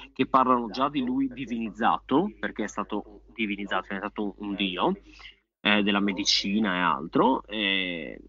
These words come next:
ma ciò non toglie che non ci sono dubbi circa il fatto che lui sia stato l'architetto di, eh, del faraone Djoser.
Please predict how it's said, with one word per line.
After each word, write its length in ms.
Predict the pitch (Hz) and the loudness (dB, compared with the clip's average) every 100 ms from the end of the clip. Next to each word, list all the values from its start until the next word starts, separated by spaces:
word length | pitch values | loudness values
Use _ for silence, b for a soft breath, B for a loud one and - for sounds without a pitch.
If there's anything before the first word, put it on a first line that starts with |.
| - - | -14 -8
ma 140 | - - | -8 -6
ciò 160 | - 117 | -4 -2
non 160 | 120 | 0
toglie 320 | 117 101 135 | 0 2 2
che 200 | - 95 320 - - - | -2 -6 -6 -8 -12 -10
non 200 | 110 98 | -6 -6
ci 140 | 98 98 | -4 -4
sono 240 | - 98 | -2 4
dubbi 320 | 139 170 123 | 8 8 6
circa 280 | - 117 101 | 4 2 2
il 80 | 95 | -2
fatto 300 | - 104 - | 2 0 0
che 140 | - | -4
lui 360 | 101 110 107 - - | 0 0 -2 -8 -14
sia 200 | - 95 | -10 -4
stato 280 | - 98 101 | -4 -2 -2
l'architetto 880 | 98 - - 104 98 - 104 104 92 | -4 -6 -2 0 0 -2 -2 -2 -2
di, 340 | 101 95 98 | -4 -2 -2
eh, 460 | - 95 92 90 90 | -2 -2 0 0 -2
del 140 | 90 | -6
faraone 340 | - 92 90 87 | -4 -2 -2 -6
Djoser. 380 | - - - | -10 -12 -12